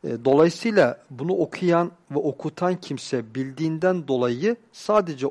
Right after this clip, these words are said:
orada anlatılmak isteneni anlar. Anlatılmak, yani konunun haricinde olan meseleleri zaten biliyor demektir.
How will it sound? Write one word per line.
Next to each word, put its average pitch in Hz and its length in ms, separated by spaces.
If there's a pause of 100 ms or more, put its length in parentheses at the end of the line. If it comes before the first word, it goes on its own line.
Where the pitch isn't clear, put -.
orada 180 360
anlatılmak 165 760
isteneni 151 560
anlar. 113 540 (420)
Anlatılmak, 170 720 (140)
yani 131 280 (300)
konunun 165 360
haricinde 139 540
olan 127 240
meseleleri 156 540
zaten 180 480
biliyor 139 320
demektir. 98 440